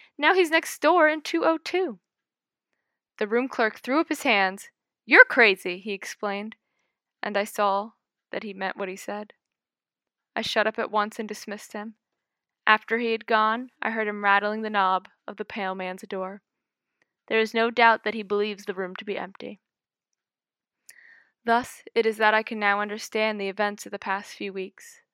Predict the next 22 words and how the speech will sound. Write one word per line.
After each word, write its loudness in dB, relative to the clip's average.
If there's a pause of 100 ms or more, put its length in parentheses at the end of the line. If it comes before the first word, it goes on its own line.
(160)
I 0
now 0
comprehend 0
the -10
significance -8
of -12
the -4
death -2
in -12
two -8
oh -4
seven. -8 (600)
I 4
even -2
feel -2
partly 2
responsible -2
for -18
the -4
old -4
lady's -8
passing. -8